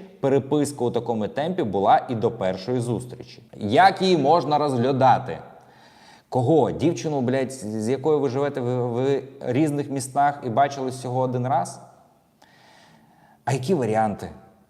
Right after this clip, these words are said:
А які варіанти? Розумію, що, по-перше, потрібно виїбати, це без сумніву. Проте, що із твого досвіду, здебільшого із таких форматів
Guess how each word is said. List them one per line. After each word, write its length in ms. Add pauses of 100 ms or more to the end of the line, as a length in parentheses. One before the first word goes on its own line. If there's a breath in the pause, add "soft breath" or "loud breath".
(140)
А 80
які 200
варіанти? 440 (800 loud breath)
Розумію, 640
що, 180
по-перше, 420
потрібно 440
виїбати, 560
це 180
без 260
сумніву. 520
Проте, 540
що 300
із 80
твого 280
досвіду, 540
здебільшого 600
із 80
таких 280
форматів 420